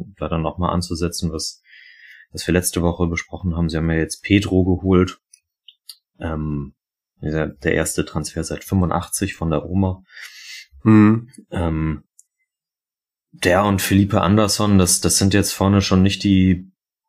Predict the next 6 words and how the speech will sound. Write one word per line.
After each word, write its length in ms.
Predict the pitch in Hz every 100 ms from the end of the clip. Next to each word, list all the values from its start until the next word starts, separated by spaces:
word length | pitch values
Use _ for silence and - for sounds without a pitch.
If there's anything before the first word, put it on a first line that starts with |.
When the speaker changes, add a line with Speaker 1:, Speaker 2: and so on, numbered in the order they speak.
| _ - - 240 _ _ _ _ _ _ _ _
Speaker 1:
die 140 | 131 87
fixesten 840 | - - - 113 - 117 - 107
Leute 340 | 101 110 110 101
wahrscheinlich, 680 | 98 104 104 104 101 - 113
äh, 420 | 107 101 101 101 101 151 - - _ _
noch. 540 | - 104 107 107 -